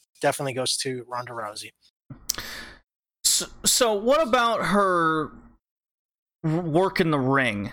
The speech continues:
Speaker 2: uh, as a single star? 'Cause that's what,
Speaker 1: Okay.
Speaker 2: that's, that, to me, that's what's, when, when I look at Utami Hayashishita and what she's done, she just debuted in August, mind you, and she was immediately in the Five Star Grand Prix, the, uh, the women's G one,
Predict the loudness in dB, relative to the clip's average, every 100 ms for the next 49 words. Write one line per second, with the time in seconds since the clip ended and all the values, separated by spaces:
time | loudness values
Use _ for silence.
0 | -12 _ _ 0 2 2 2 2 2 2
1 | 0 0 2 2 2 0 -4 -6 0 2
2 | 2 2 2 2 2 4 2 0 0 0
3 | 2 0 2 2 2 2 2 2 0 2
4 | 0 -2 -8 -20 _ _ _ _ _ 2
5 | 4 4 4 2 2 2 2 2 2 2
6 | 2 2 2 2 2 0 2 2 2 2
7 | 2 2 2 0 -2 -10 -6 -2 2 2
8 | 2 2 2 0 0 0 2 2 2 2
9 | 2 2 2 2 2 2 0 -2 -4 -4
10 | 0 0 0 -2 -4 -2 0 0 0 2
11 | 2 2 2 2 2 2 0 0 0 0
12 | 0 -2 0 -2 -2 -2 -2 -2 0 0
13 | 0 -2 0 2 2 2 0 0 -2 -2
14 | 0 2 2 2 0 -6